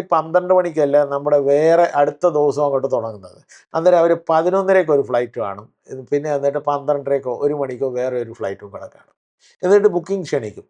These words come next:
ബുക്കിംഗ് ക്ഷണിച്ച് കഴിഞ്ഞിട്ട് ഈ ബുക്കിംഗ് രണ്ട് ഫ്ലൈറ്റിലും കംപ്ലീറ്റ് ആയില്ലെങ്കിൽ അവരെന്ത് ചെയ്യുമെന്നറിയാമോ?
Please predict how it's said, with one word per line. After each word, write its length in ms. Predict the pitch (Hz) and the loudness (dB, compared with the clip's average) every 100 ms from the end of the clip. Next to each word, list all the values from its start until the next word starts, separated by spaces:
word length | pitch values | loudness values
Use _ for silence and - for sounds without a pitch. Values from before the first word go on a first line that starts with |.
| 139 | -6
ബുക്കിംഗ് 300 | 147 214 240 | -4 -4 -2
ക്ഷണിച്ച് 320 | 160 156 151 180 | 0 -2 0 2
കഴിഞ്ഞിട്ട് 500 | 151 131 135 110 101 - - _ _ _ 180 | 2 0 -2 -4 -8 -10 -14 _ _ _ -6
ഈ 60 | 160 | -4
ബുക്കിംഗ് 380 | 160 - 202 202 - 170 | -4 -2 0 0 0 -2
രണ്ട് 260 | 175 196 185 | -2 0 0
ഫ്ലൈറ്റിലും 460 | 170 180 165 185 175 - _ _ _ _ _ _ - | 2 0 -2 -4 -4 -8 _ _ _ _ _ _ -6
കംപ്ലീറ്റ് 460 | 165 175 220 208 170 | -4 0 0 2 0
ആയില്ലെങ്കിൽ 380 | 170 160 160 156 | 0 -2 -2 -2
അവരെന്ത് 260 | 160 151 147 | -2 -2 0
ചെയ്യുമെന്നറിയാമോ? 640 | 143 139 127 120 110 | 2 0 -2 -2 -2